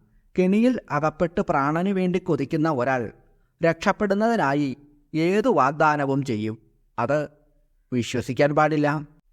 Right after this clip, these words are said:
രണ്ടാമത്തെ സത്യം ഇതാണ്.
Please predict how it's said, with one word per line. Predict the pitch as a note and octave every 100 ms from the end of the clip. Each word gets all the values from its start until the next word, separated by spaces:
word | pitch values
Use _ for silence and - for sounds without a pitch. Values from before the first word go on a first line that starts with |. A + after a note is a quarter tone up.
| _ _ _ _ _ _ -
രണ്ടാമത്തെ | C#3+ C#3+ D#3 E3 E3+ G#3
സത്യം | F#3+ - D3 C3+ C#3 _ _ _ _ -
ഇതാണ്. | C3+ A#2+ A2+ A2